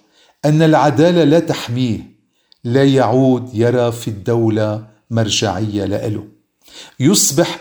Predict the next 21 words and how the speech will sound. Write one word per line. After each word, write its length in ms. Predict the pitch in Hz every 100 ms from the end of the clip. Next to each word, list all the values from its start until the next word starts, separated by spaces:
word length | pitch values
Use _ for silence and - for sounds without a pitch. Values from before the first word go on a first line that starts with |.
| -
أكثر 540 | 202 202 - 160 156
ميلًا 640 | 127 147 156 107 101 92 - _ _ _ -
للبحث 760 | 127 117 107 110 151 143 -
عن 200 | 117 123
الحماية 720 | 113 113 123 120 131 127 117
في 180 | 110 120
الطائفة 960 | 113 - 123 123 135 113 - 113 110 113 - -
أو 120 | 120
في 160 | 107 -
الزعيم، 760 | 107 - 107 95 120 107 - _ _ _ - - - _
وتتحول 1040 | 127 127 135 131 - 156 202 175 165 160
الدولة 720 | 156 110 95 160 165 110 101 - _ _ _
من 180 | 123 139
كيان 600 | 139 143 131 147 156 139
جامع 880 | 107 92 131 147 160 175 190 196 - _ _ _
إلى 220 | 135 127 123
مجرد 640 | 123 117 131 113 123 107
مسرح 680 | 110 131 - 117 117 113 - _ _ _
تتصارع 800 | - 117 117 - 127 117 110 104
فيه 640 | 101 - 107 104 101 98 107 _
المصالح. 880 | 117 104 92 - 101 95 - - -